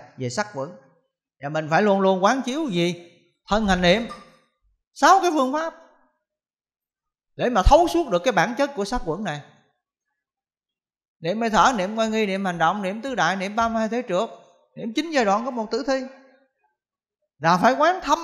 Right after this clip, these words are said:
sâu về cái này. Còn nếu không là khó lắm, thật sự là khó lắm. Rồi đừng có nói chi những cái suy nghĩ hết sức là vi tế nữa, những cái hình bóng, những cái nghĩ tưởng,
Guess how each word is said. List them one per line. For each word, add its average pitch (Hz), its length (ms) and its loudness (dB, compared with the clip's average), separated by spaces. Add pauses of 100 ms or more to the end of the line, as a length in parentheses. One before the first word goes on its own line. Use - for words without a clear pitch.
(140)
sâu 320 320 2
về 190 160 2
cái 269 140 -6
này. 208 180 -6 (760)
Còn 160 180 0
nếu 233 160 0
không 202 340 2
là 127 380 -2
khó 139 240 -10
lắm, 151 360 -14 (640)
thật 120 260 -8
sự 113 200 -12
là - 100 -10
khó 101 360 -14
lắm. - 100 -20 (1800)
Rồi 117 100 -10
đừng 123 180 -4
có 151 60 -4
nói 170 260 0
chi 160 140 -2
những 139 220 -4
cái 185 100 -4
suy 160 220 -4
nghĩ 139 380 -4 (1000)
hết 277 120 4
sức 370 280 0
là 117 120 -2
vi 139 200 -4
tế 175 340 -4
nữa, 143 160 -10
những 151 180 -8
cái 196 80 -4
hình 120 200 -2
bóng, 214 280 -4
những 175 140 -10
cái 185 80 -12
nghĩ 160 280 -2
tưởng, 151 360 -6